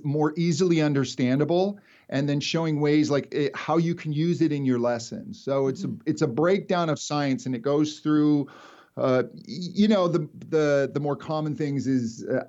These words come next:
Speaker 1: how the vocal folds work, et cetera. But it really gets, what I'm excited about are the acoustics and dealing
Speaker 2: Mm.
Speaker 1: with, uh, formants and harmonics, which, which took me a long time to wrap my head around, especially formants. And then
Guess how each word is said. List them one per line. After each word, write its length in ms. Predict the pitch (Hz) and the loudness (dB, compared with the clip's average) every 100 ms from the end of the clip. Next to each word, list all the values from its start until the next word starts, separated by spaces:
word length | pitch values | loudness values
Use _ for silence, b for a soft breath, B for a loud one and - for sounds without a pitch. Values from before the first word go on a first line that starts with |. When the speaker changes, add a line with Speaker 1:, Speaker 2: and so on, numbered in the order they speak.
| 127 113 | -10 -10
Speaker 1:
how 160 | 120 127 | -2 0
the 80 | 117 | 2
vocal 320 | 113 117 120 | 2 0 -2
folds 460 | 113 113 110 104 113 | 0 0 2 0 0
work, 280 | 110 107 | 2 2
et 120 | 113 - | -2 -2
cetera. 460 | 156 156 151 135 | 0 0 0 0
But 260 | 117 131 123 | 0 -2 0
it 100 | 131 - | -4 -2
really 380 | 165 190 202 | 2 4 4
gets, 340 | 143 156 - 139 | 2 0 0 -4
what 180 | 143 139 | -2 -2
I'm 140 | 143 | -2
excited 340 | 127 147 131 | -4 -2 -2
about 320 | 123 120 117 113 | -2 -2 -2 -4
are 160 | 123 | -4
the 160 | 120 117 | -2 -4
acoustics 800 | 113 - 160 147 - - - 120 | -4 -4 -2 0 -2 -2 -4 -4
and 140 | 120 | 0
dealing 320 | 135 131 131 | 4 4 4
Speaker 2:
Mm. 20 | |
Speaker 1:
with, 220 | 123 117 - | 2 -2 -4
uh, 180 | 135 117 113 _ _ | -2 -2 -4 _ _
formants 440 | 151 143 143 135 135 | 0 2 0 -2 -2
and 80 | |
harmonics, 760 | 127 123 120 131 139 131 - - B B B - | 0 2 4 4 2 -2 -8 -14 B B B 0
which, 360 | 151 - - 135 | 0 -2 -10 -2
which 280 | 147 151 | -2 -2
took 220 | - 180 180 | -4 -2 0
me 120 | 156 | 0
a 60 | |
long 440 | 143 147 165 175 165 | 2 2 2 2 -2
time 260 | 165 160 | -4 -4
to 60 | 147 | -2
wrap 200 | 143 135 | -2 -2
my 140 | 131 | -4
head 180 | 123 135 | -4 -2
around, 520 | 127 120 95 - - | 0 -2 -4 -10 -14
especially 560 | - - 139 139 135 120 | -14 -4 -2 -2 -4 -6
formants. 640 | 113 131 127 117 - - | -4 -2 -2 -2 -4 -4
And 140 | 120 117 | 0 2
then 380 | 127 127 127 | 2 2 -2